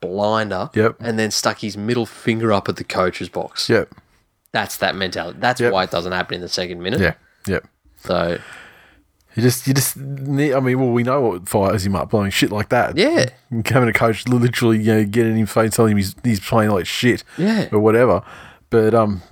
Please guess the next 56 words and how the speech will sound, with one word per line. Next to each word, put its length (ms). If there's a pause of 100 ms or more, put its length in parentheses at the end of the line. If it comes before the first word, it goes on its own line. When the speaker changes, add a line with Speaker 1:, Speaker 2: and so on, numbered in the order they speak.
(200)
Speaker 2:
yeah, 140
that 180
sort 160
of 80
thing 140
has 140
a 20
very 180
limited 420
shelf 380
life 240
as 100
well. 180
I 40
mean, 140
you 80
got, 140
you 60
can 140
only 120
bust 280
it 60
out 140
now 220
and 120
then. 240 (520)
Speaker 1:
Yeah. 280 (240)
Speaker 2:
I 80
Speaker 1:
Yeah, 100
Speaker 2:
mean, 100
Speaker 1:
true. 260 (420)
Speaker 2:
'cause 120
if 40
he's 120
doing 200
it 60
every 180
week, 260
then, 220
you 100
know, 80
he 80
knows 300
he's, 160
you 80
know, 220
<laughs> 60
Speaker 1:
Yeah. 340 (340)
Speaker 2:
he 100
starts 240
coasting 380
again. 180 (160)
Speaker 1:
That's 160
it. 180 (160)
Speaker 2:
But, 280
uh, 220